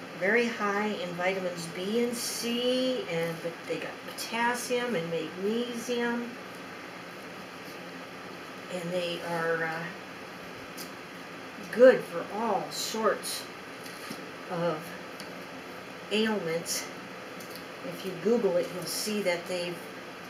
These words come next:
anything from, uh, heart issues to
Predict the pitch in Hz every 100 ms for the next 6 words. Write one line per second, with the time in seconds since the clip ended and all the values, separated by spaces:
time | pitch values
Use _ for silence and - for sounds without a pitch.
0 | - 202 214 214 196 208 208 202 - 190
1 | 180 175 170 165 - - 208 240 - 233
2 | 233 220 - 233 233 226 - 165